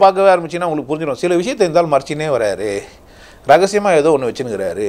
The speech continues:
அப்படின்னு உங்களுக்கு புரிய வந்துரும். அந்த ரகசியத்தை நீங்க தெரிஞ்சுக்கணும்னா கூலி கொடுத்தாகணும், அவ்வளவுதான். கூலி நான் பல விதத்துல வாங்கிக்கிறேன். ஐம்பது நாள் வந்து வேலை செய், இல்ல பன்னெண்டு வாரம் வா, இல்ல ஐம்பதாயிரம் ரூபாய் கொடு. நீ திருன்னு வந்தியா, மீன் வித்தியா, கொலை பண்ணியா, எனக்கு தெரியாது.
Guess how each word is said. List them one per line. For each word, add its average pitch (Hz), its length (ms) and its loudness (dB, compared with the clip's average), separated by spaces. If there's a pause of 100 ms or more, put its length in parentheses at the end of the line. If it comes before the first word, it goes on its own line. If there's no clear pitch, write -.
அப்படின்னு 147 220 0
உங்களுக்கு 131 220 -2
புரிய 151 180 4
வந்துரும். 92 320 -10 (440)
அந்த 120 180 -6
ரகசியத்தை 160 460 -2
நீங்க 117 200 -8
தெரிஞ்சுக்கணும்னா 117 520 -6 (220)
கூலி 196 220 2
கொடுத்தாகணும், 69 440 -10
அவ்வளவுதான். 62 360 -20 (560)
கூலி 247 240 2
நான் 151 140 2
பல 156 160 6
விதத்துல 165 260 4
வாங்கிக்கிறேன். 127 460 -2
ஐம்பது 127 200 -2
நாள் 127 140 0
வந்து 120 160 0
வேலை 117 220 0
செய், 110 260 -6 (1120)
இல்ல 123 180 -4
பன்னெண்டு 127 260 4
வாரம் 120 240 2
வா, 113 120 6 (680)
இல்ல 127 160 -2
ஐம்பதாயிரம் 123 340 0
ரூபாய் 120 160 -2
கொடு. 113 160 -6 (400)
நீ 131 80 -10 (100)
திருன்னு 165 300 0
வந்தியா, 120 280 2 (180)
மீன் 151 240 -2
வித்தியா, 117 340 0 (140)
கொலை 151 240 4
பண்ணியா, 123 240 -4
எனக்கு 127 220 -4
தெரியாது. 135 280 -2